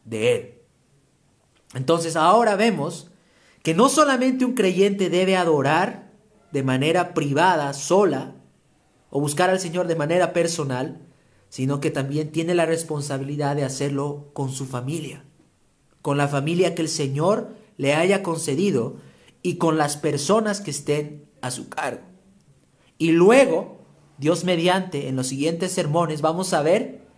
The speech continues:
¿sí?, que el creyente no solamente debe buscar de manera personal y con su familia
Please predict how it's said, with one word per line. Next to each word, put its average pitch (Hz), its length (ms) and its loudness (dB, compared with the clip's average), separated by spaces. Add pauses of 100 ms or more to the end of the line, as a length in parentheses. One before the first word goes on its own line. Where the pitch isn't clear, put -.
(160)
¿sí?, - 400 -8 (500)
que 143 100 0
el 143 60 -2
creyente 170 440 0
no 190 100 0
solamente 196 420 0
debe 185 140 2
buscar 170 300 -2
de 160 80 -4
manera 170 360 -2
personal 160 440 -2
y 156 80 -8
con 143 160 -4
su 143 80 -8
familia 139 680 -2